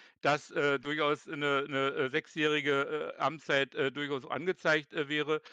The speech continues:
um tatsächlich, äh, äh, auch den, äh, Weiterbildungsaufwand, äh, etwas ein Stück weit,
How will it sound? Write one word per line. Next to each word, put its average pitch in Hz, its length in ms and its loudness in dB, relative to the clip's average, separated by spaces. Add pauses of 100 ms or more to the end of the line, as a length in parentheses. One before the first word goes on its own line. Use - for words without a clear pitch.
(160)
um 151 220 -6
tatsächlich, 156 640 -2
äh, 170 40 -2
äh, 143 580 2
auch 151 160 -10
den, 139 340 -2
äh, 139 460 -8
Weiterbildungsaufwand, 151 1200 0 (320)
äh, 143 240 2
etwas 147 400 -2
ein 147 180 -6
Stück 135 260 -14
weit, 135 200 0